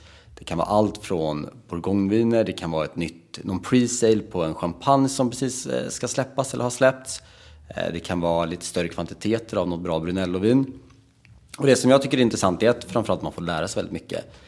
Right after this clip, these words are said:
Det är ganska mycket historieberättande om allt från producenten till släktskapet, eh,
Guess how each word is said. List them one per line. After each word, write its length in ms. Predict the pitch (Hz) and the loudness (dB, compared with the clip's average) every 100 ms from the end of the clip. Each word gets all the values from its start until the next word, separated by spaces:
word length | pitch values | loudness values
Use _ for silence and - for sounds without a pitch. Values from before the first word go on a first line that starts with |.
| - _ _ | -20 _ _
Det 100 | - | -8
är 40 | 78 | -4
ganska 260 | 82 80 | -4 -4
mycket 200 | 85 80 | -6 -6
historieberättande 1080 | 87 - 101 87 85 85 90 - 87 87 85 | -8 -4 -4 -2 -4 -4 -8 -6 -4 -4 -2
om 320 | 85 85 85 85 - - - - | -2 -2 -2 -4 -10 -20 -20 0
allt 320 | 113 113 107 | 6 6 4
från 360 | - 117 101 98 | 2 4 4 2
producenten 1000 | 101 98 95 131 135 135 131 127 117 101 | -2 -4 2 4 6 6 4 6 6 4
till 460 | - 82 80 78 | 0 -4 -4 -6
släktskapet, 1400 | - - 113 - - - 117 113 - - 113 104 - - | -6 -4 -6 -6 -4 6 6 6 0 2 2 2 -6 -10
eh, 60 | 104 | -6